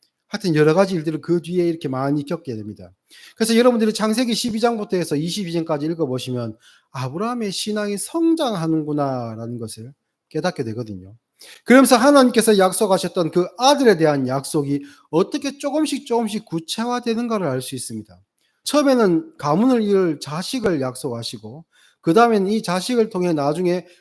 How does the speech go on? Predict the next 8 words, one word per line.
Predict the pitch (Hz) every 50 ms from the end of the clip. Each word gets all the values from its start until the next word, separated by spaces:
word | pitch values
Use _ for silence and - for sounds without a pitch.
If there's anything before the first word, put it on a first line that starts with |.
| _ _
많은 | - 175 208 226 233 247 247 240 247 269 277 277 269 247 220
후손들을 | 254 302 294 - 302 320 294 277 254 240 214 190
주셔서 | 156 - 147 - 165 156 139 131 110 104 98 _ _ _ _ _ _ _ _ _ _ _ _ _ _ _
민족을 | 160 175 247 302 311 294 277 262 220 196 180 156 143 139
이루게 | 135 131 139 127 123
하실 | 117 113 113 - 131 117
것이고 | - 107 - - - _ - 107 - _ _ _ _ _
이후에는 | 147 165 175 190 214 202 165 139 131 135 143 160 160